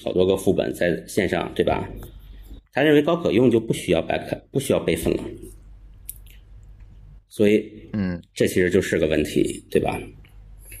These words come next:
Speaker 2: 对。
Speaker 1: 因为你高可用了，你，你，你发布一个程序或者做一个数据改动是无意的，但是把所有东西同时破坏了，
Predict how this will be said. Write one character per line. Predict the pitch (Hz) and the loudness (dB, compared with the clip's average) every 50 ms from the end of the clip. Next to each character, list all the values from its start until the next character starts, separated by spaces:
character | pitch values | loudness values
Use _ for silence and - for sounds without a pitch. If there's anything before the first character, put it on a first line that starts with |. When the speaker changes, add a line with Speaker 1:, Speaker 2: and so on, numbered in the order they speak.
| - - - - - - - - - - - - - - - - - - - - - - - - _ - | -20 -20 -20 -20 -20 -20 -20 -20 -20 -20 -20 -20 -20 -20 -20 -20 -20 -20 -20 -20 -20 -20 -20 -20 _ -8
Speaker 2:
对。 | - 135 113 98 90 - _ - | -4 -4 -2 -2 -4 -8 _ -2
Speaker 1:
因 | - 107 | 0 2
为 | 110 120 | 4 6
你 | 120 101 87 | 6 4 4
高 | - 110 110 | 4 0 0
可 | 110 - 85 | 2 2 2
用 | 85 90 95 87 | 4 4 4 2
了， | 73 - - - - - - - - _ - | 2 0 -2 -6 -10 -16 -18 -18 -12 _ 0
你， | 90 95 95 95 | 2 4 4 4
你， | - 90 90 92 87 | 4 4 4 4 4
你 | - 87 92 85 | 4 2 2 2
发 | 87 - 117 110 | 2 0 -2 0
布 | 113 117 107 | 2 4 4
一 | 95 87 | 4 4
个 | 107 | 2
程 | 107 - - - 90 | 2 0 0 0 2
序 | 92 - 107 80 | 2 4 2 2
或 | - - 110 | 2 2 2
者 | 90 82 - | 2 2 2
做 | - - 113 95 | 2 2 2 2
一 | 92 | 4
个 | 87 98 | 2 0
数 | 95 - 110 | 0 2 2
据 | 95 95 92 | 2 2 2
改 | - - - - | 0 -2 -4 -2
动 | - 78 67 53 | -4 -4 -4 -4
是 | - - - 98 | -4 0 2 2
无 | 82 82 87 | 2 2 2
意 | 90 98 110 101 | 2 2 2 2
的， | - 85 - - - - _ | 2 0 -4 -6 -8 -10 _
但 | - 92 92 | -4 -2 0
是 | 92 92 | 0 0
把 | 85 - - - | -2 -2 -4 -6
所 | - - 82 98 | -4 0 0 2
有 | 104 | 2
东 | 104 92 85 | 2 2 2
西 | 87 92 | 2 2
同 | 85 - 90 | 2 0 0
时 | 82 - - | 0 0 -2
破 | - - 87 | -2 -2 -2
坏 | 82 87 80 - | 0 0 0 0
了， | - - - | -2 -4 -10